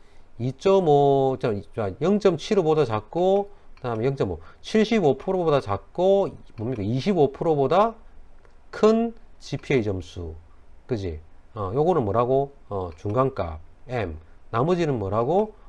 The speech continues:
어, 영점이오, 이십오 프로보다 작은 하한.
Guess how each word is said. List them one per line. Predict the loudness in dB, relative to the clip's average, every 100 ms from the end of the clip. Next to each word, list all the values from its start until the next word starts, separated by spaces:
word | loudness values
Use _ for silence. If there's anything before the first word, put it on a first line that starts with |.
| -20 -14
어, | -6 -4 -4 -2
영점이오, | -2 2 0 0 -2
이십오 | -4 -4 0 0
프로보다 | 0 -2 0 -2 -2
작은 | -6 -4 -4 -4 -6 -12 -20 -20
하한. | -2 2 4 2 0